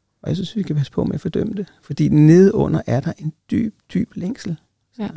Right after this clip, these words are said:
Speaker 1: som er rigtig fin.
Speaker 2: Jeg vil også sige, at jeg har heller ikke lyst til at fordømme Dolly. Øhm, jeg tror bare, jeg blev sådan, øhm,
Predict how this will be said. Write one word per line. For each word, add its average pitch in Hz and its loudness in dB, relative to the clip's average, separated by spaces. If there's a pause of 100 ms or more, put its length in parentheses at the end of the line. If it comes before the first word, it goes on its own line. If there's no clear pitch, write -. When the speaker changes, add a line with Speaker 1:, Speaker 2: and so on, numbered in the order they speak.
(220)
Speaker 1:
som 170 -12
er 156 -8
rigtig 170 -10
fin. 214 -20 (340)
Speaker 2:
Jeg 190 0
vil 180 2
også 190 0
sige, 214 -4
at 202 0
jeg 185 2
har 185 2
heller 185 0
ikke 196 -2
lyst - -4
til 233 -4
at 190 -2
fordømme 196 -4 (480)
Dolly. 185 0 (640)
Øhm, 180 -2 (340)
jeg 208 -4
tror 202 0
bare, 180 0
jeg 175 0
blev 185 -2
sådan, 190 -2
øhm, 180 -4